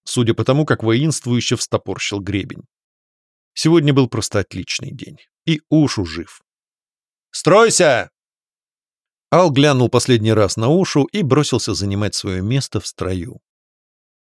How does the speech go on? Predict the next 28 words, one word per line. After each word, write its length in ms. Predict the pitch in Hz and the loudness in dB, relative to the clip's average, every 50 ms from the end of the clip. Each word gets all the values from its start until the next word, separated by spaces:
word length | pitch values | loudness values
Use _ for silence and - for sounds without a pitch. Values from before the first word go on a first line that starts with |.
| _ _ _ _ _ _ _ _ _ - | _ _ _ _ _ _ _ _ _ 0
Из 180 | 120 143 131 - | 0 0 0 2
храма 300 | - 214 240 226 202 190 | 2 2 2 2 4 4
начали 340 | 180 196 185 - 165 156 | 2 2 2 4 4 4
выходить 400 | 151 151 - - 143 143 160 151 | 4 4 4 2 2 2 2 2
жрецы, 500 | 120 117 104 131 131 - - - 139 113 | 0 0 0 0 0 0 0 0 0 0
вставая 380 | 92 - - 101 104 110 107 101 | -2 -2 -4 -2 0 2 2 0
полукругом 560 | - 110 110 110 104 - 143 156 139 131 127 117 | 0 0 -2 -2 -2 0 0 0 0 0 -2 -2
позади 320 | 113 101 107 104 101 104 | -2 -2 -2 0 0 0
алтаря. 520 | 101 95 - - 98 95 90 90 - - _ _ _ _ _ _ _ _ _ _ _ _ _ _ _ _ - | -2 -2 -4 -4 -6 -6 -6 -8 -12 -16 _ _ _ _ _ _ _ _ _ _ _ _ _ _ _ _ -4
Рабы 280 | - 104 123 139 170 175 | 0 2 2 4 4 2
торопливо 480 | - 113 113 104 - 123 120 113 113 | 2 2 0 0 2 2 2 2 2
разжигали 520 | 104 101 95 87 104 107 104 110 104 98 98 | 2 0 -2 -4 -4 -2 0 0 0 0 0
курительницы 640 | - 113 120 156 156 - 143 135 127 120 - - 110 | 0 -2 -2 -2 -2 -2 -2 -2 -2 -2 -2 -2 -4
с 80 | - 120 | -2 0
ветками 360 | 123 117 - - 113 107 107 | 0 0 0 -2 -4 -2 -2
баргара, 600 | 98 107 107 101 95 104 107 104 101 101 107 - - - - - - - | 0 0 -2 0 0 0 2 2 0 0 -4 -10 -14 -20 -20 -20 -8 -2
и 120 | - 123 135 | 2 2 2
в 60 | 131 | 2
воздухе 480 | 135 175 185 185 160 156 160 - 156 | 2 2 2 2 2 2 0 2 4
уже 220 | 151 139 127 151 151 | 2 4 4 2 2
витал 320 | 139 135 - 160 156 127 | 2 2 2 4 2 2
чуть 240 | - - 180 175 131 | 2 0 -2 0 2
заметный 520 | 113 117 120 123 131 131 123 - 110 104 | 2 2 2 2 2 0 -2 -2 -4 -4
сладковатый 680 | - - 107 98 - - 101 95 95 92 - - 95 95 | -4 -4 -6 -6 -4 -2 -2 0 0 -2 -2 -2 -4 -4
аромат. 540 | 95 95 95 92 90 87 - - _ - _ _ _ _ _ _ _ _ _ _ _ _ _ _ _ _ _ _ _ _ _ _ _ - | -2 -2 -4 -4 -6 -8 -12 -14 _ -20 _ _ _ _ _ _ _ _ _ _ _ _ _ _ _ _ _ _ _ _ _ _ _ -6
Ударил 420 | 104 110 123 147 156 147 143 135 | -2 0 2 4 4 6 4 4
первый 360 | 120 - 123 120 110 98 107 98 | 2 2 2 2 2 0 -2 -2
барабан. 540 | 92 98 92 92 92 87 - - - - | -2 -4 -4 -4 -6 -6 -8 -8 -10 -16